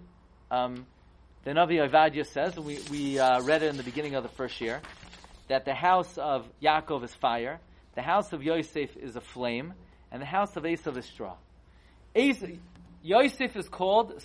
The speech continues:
Sitnoi Shel Esav, yeah? In fact, there's an amazing teaching of the Trumas Hadesha.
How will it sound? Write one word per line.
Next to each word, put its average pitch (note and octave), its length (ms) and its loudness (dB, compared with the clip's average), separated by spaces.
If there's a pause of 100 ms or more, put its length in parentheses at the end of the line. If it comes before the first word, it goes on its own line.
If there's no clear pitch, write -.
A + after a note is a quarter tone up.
(140)
Sitnoi B3 560 0
Shel G#3 320 2
Esav, C#3+ 400 -6 (220)
yeah? D3 220 2 (920)
In E3+ 120 -8
fact, G#3+ 360 6
there's E3 180 -2
an D#3 80 -2
amazing F#3+ 440 -2
teaching F3+ 400 -8
of D#3+ 80 -2
the D#3 80 -4
Trumas D#3 300 -8
Hadesha. G#2+ 380 -6